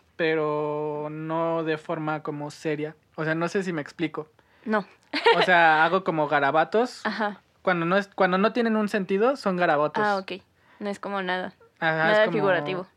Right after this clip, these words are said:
Speaker 1: Ajá, o sí es figurativo, pero es como una cara cagada que no tiene, que siento que no me ayuda tanto a mejorar mi dibujo.
Speaker 2: Ah, ya.
Speaker 1: Ujú.
Speaker 2: Pero igual y te ayuda a desbloquearte, que también.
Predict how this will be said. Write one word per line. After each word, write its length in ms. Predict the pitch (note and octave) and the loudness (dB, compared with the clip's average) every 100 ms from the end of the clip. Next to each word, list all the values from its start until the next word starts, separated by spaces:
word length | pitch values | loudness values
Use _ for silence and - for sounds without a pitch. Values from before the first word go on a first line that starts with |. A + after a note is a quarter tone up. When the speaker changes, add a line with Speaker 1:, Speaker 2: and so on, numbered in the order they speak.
| _ A#3 | _ -6
Speaker 1:
Ajá, 640 | E3 - F3+ F3+ F3 F3 | -6 -2 0 2 0 0
o 260 | F3+ F3 E3+ | 2 2 2
sí 140 | - | 0
es 120 | F#3 | 0
figurativo, 640 | F#3+ G#3 E3+ D3+ F3 G3 G#3+ | 0 0 2 0 0 0 0
pero 180 | E3+ D3+ | 0 -2
es 80 | |
como 260 | - E3+ D#3 | -2 -6 -4
una 260 | D#3 D#3+ D#3 | -6 -6 -4
cara 200 | D#3+ D#3+ | -4 -4
cagada 500 | D#3 D3 C#3+ C#3+ C#3 | -6 -8 -8 -6 -12
que 140 | - | -12
no 140 | D3 C#3+ | -14 -14
tiene, 400 | D#3 D3 D3 D#3 _ _ | -14 -14 -16 -20 _ _
que 140 | D#3+ D3 | -6 -4
siento 280 | D#3+ D#3+ | -4 -4
que 80 | D#3+ | -4
no 120 | D3+ D3+ | -6 -6
me 80 | |
ayuda 300 | D3+ D3+ D3 | -6 -6 -6
tanto 300 | C#3+ C#3+ D3 C#3+ | -8 -12 -10 -10
a 80 | |
mejorar 480 | C#3 C#3 - C#3 C#3 | -10 -14 -14 -14 -12
mi 120 | D3 | -16
dibujo. 380 | D3 D3 C#3 - _ _ _ | -14 -14 -14 -16 _ _ _
Speaker 2:
Ah, 240 | G#3+ G3+ G3 | -8 -8 -8
ya. 220 | F#3+ F#3 _ - | -12 -16 _ -12
Speaker 1:
Ujú. 340 | D#3+ D#3+ D#3+ - | -10 -8 -10 -10
Speaker 2:
Pero 180 | B3 C4 | -2 -2
igual 240 | B3+ B3 A3 | 0 -2 -4
y 60 | |
te 100 | G#3+ | -6
ayuda 240 | G3 F#3+ F#3 | -6 -4 -4
a 60 | |
desbloquearte, 640 | F3+ F#3 F#3+ F#3+ A#3+ A#3+ A3+ | -4 -8 -10 -6 -8 -8 -12
que 100 | A3 | -12
también. 300 | - G#3+ | -12 -14